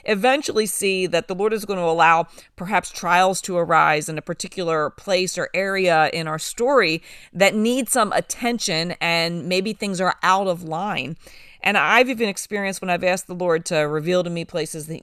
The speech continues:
I, my heart needs, uh, some healing in, or I need to get my attitude adjusted correctly. It's amazing how God will allow me to go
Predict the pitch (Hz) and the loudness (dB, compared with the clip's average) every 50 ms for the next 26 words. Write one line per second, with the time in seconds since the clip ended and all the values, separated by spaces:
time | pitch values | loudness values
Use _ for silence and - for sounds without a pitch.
0 | _ _ _ _ - 151 156 - 180 165 151 - - 185 170 170 - - 170 165 | _ _ _ _ -14 -14 -12 -10 -6 -6 -6 -4 -2 0 0 0 0 -4 -6 -6
1 | 160 156 156 - - - - - 151 147 - - - - - - - 180 165 156 | -6 -6 -8 -8 -8 -8 -6 -6 -6 -4 -4 -6 -6 -6 -6 -4 -2 -2 -2 -4
2 | 143 - - _ _ _ _ _ _ _ _ - - _ - 185 247 247 233 220 | -6 -12 -14 _ _ _ _ _ _ _ _ -20 -20 _ -6 -2 0 0 2 2
3 | 214 208 202 196 190 185 185 185 185 - - 170 165 160 156 160 165 165 156 - | 0 0 0 0 0 0 -2 -2 -4 -6 -4 -2 -2 -2 -2 -4 -6 -8 -6 -4
4 | 160 131 131 - - - - - - - 180 170 185 190 175 - 131 170 185 196 | -2 -2 -2 -4 -6 -14 -20 -14 -6 -2 0 0 2 2 2 4 6 6 6 4
5 | 226 202 - - 233 208 190 - - 165 - 170 151 156 - - 147 139 - - | 2 0 -4 -4 -4 -2 -2 -2 -4 -4 -4 -4 -4 -4 -6 -10 -12 -14 -14 -10
6 | - 143 131 131 - - 143 143 139 - 180 - 202 180 180 185 214 208 196 196 | -6 -2 -2 -2 -4 -4 -4 -4 -2 -2 -4 -4 -4 -2 0 0 0 0 0 -2
7 | 190 185 175 170 170 - 156 151 156 160 156 156 151 147 151 151 151 156 156 151 | -2 0 0 0 2 2 0 0 0 0 0 0 -2 0 0 0 0 0 -4 -8
8 | 147 147 156 147 147 - | -8 -4 -2 -2 -2 -2